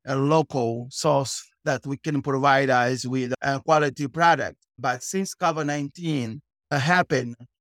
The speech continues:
so we are very concerned about the products that we bring in for our customer. Number one, why? Number one, it is important that everything we bring in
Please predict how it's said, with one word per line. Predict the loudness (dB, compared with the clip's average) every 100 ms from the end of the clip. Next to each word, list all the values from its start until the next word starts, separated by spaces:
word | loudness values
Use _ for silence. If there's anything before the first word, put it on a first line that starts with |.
| _
so | 0 4 4
we | 2 2 4
are | 4
very | 4 4 4
concerned | 2 -2 0 -2 -2
about | -2 -2 -2
the | -6
products | -2 0 0 -2 -4
that | -6 -4
we | -4 -6 _
bring | -10 -4
in | -4 -4
for | -4 -2
our | -2 -2
customer. | -2 -2 -2 -10 -12 -14 _ _ _ _ 0
Number | 2 4
one, | 4 2 0
why? | 2 2 2 -2
Number | -2 -2 0
one, | 0 -2 -4 -10 _ -4
it | -2
is | 0
important | 0 2 0 0 -2
that | -2 -2 -2
everything | -2 -2 -6 -4 -2
we | -2 -2
bring | -2 0
in | 2 2 2